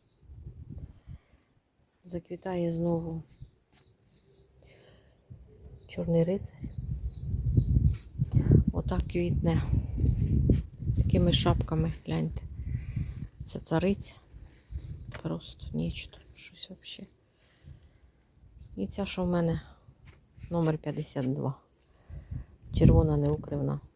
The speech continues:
Це просто нічого теж.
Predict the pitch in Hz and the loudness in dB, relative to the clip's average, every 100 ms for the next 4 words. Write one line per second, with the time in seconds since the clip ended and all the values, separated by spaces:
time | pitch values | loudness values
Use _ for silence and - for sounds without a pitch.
0 | _ - - - - _ _ _ _ _ | _ -20 -18 -16 -16 _ _ _ _ _
1 | _ _ _ - - _ - - _ _ | _ _ _ -20 -20 _ -20 -20 _ _
2 | - 175 180 - - - 165 _ _ _ | -16 -8 -8 -8 -14 -14 -14 _ _ _
3 | _ _ _ _ _ _ _ _ _ _ | _ _ _ _ _ _ _ _ _ _
4 | - 143 147 - - 156 - 143 151 | -14 -14 -14 -18 -16 -18 -14 -14 -14